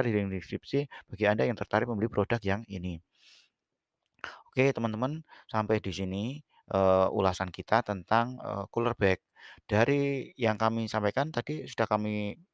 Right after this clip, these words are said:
eee, tuliskan di link deskripsi ya teman-teman. Ada beberapa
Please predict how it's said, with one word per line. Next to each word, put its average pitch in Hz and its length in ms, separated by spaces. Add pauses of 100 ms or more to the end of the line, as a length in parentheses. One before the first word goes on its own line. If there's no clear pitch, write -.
(120)
eee, 98 240 (120)
tuliskan 104 520
di 95 260
link 98 220
deskripsi 104 440
ya 92 40
teman-teman. 98 400 (420)
Ada 101 160
beberapa 98 240